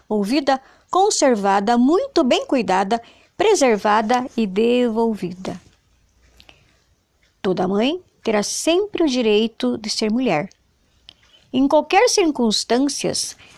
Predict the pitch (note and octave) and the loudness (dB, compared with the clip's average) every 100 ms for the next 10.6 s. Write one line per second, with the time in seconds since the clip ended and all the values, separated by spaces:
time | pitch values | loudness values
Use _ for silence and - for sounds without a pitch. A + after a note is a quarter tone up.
0 | - - A3 G3+ G#3+ A#3 C4 C#4+ - - | -8 0 2 2 2 2 0 0 -4 -10
1 | - - A3+ A3 G#3+ G#3 - G#3+ - - | -20 -4 0 2 0 0 0 -2 0 0
2 | D#4+ G4+ E4+ D4 C#4+ C#4+ D4 C#4+ A3 G#3 | 0 0 -2 -2 0 2 2 0 0 0
3 | G3+ G3 G3+ G3+ G#3+ - - - - - | 0 -2 -4 -2 -4 -4 -8 -8 -8 -8
4 | - - G#3 G3+ - C#4 E4+ E4+ - - | -14 -10 -4 -2 0 2 2 2 -2 -10
5 | - _ - D#4+ D#4 E4 F#4 E4+ C#4 A#3 | -20 _ -6 0 4 4 4 2 2 2
6 | A3+ A3 A3 G#3+ E3 - - - - - | 0 -2 -2 -2 -2 -4 -10 -18 -20 -20
7 | - _ _ _ _ _ _ _ _ - | -20 _ _ _ _ _ _ _ _ -8
8 | - - G#4+ G#4+ - D5 B4+ E4 G#3 G#3+ | -4 0 2 0 0 2 2 2 2 2
9 | F#3 F#3 D#3+ F#3+ C4+ A3 - - - _ | 2 -2 -2 0 2 0 -2 -8 -20 _
10 | - B4+ G4+ C4 A3 C#4 | -2 2 4 4 4 0